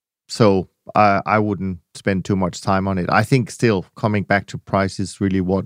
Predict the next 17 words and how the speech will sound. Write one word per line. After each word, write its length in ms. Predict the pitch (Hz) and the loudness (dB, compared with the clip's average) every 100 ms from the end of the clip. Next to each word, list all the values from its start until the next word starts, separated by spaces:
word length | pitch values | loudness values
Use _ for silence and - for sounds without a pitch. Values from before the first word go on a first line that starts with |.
| - | -4
you 360 | 98 95 92 92 _ - | 0 2 0 -4 _ -2
need. 380 | 107 107 117 127 _ - - - | 2 4 4 0 _ -20 -20 2
And 220 | 120 113 | 4 4
again, 320 | - 131 170 135 | 2 2 4 4
going 320 | 143 156 151 | 4 2 2
back 220 | 135 139 | 0 -2
to 100 | 135 | 0
this 160 | 127 - | 0 -2
point 320 | - 131 120 | -2 -2 0
about 280 | 113 110 - | 0 -2 0
complexity 840 | 117 123 135 - - 135 117 - | 0 4 2 2 0 2 2 2
and 340 | - 104 104 80 | 0 2 2 0
making 340 | 110 110 127 | 0 2 0
things 280 | 107 113 101 | 0 0 -2
complicated, 840 | - - 147 214 - 107 95 98 | -2 2 2 2 0 2 4 2
which 200 | 107 - | 0 0
was 220 | 104 95 | -2 -4